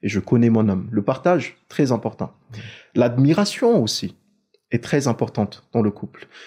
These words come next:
Speaker 1: Je n'ai pas besoin d'être admiré par tout le monde, mais j'ai besoin d'être admiré par la personne avec qui je suis. Et vice-versa.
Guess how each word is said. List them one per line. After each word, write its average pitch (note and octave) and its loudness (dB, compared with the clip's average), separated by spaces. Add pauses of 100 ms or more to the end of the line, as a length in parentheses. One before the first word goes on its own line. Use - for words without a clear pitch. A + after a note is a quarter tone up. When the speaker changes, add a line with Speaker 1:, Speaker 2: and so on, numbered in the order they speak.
(160)
Speaker 1:
Je G#2 0
n'ai A2 4
pas D3+ 0
besoin C#3 2
d'être B2 -4
admiré G#2 2
par G2 -4
tout - -8
le G2+ 0
monde, D#3 2 (440)
mais G#2+ 2
j'ai G2+ -2
besoin A2+ 2
d'être A#2 -4
admiré G#2+ 2
par A2+ -2
la G#2 2
personne - -4
avec G#2+ -2
qui - -6
je G#2+ -4
suis. - -12 (360)
Et B2 2
vice-versa. B2+ 0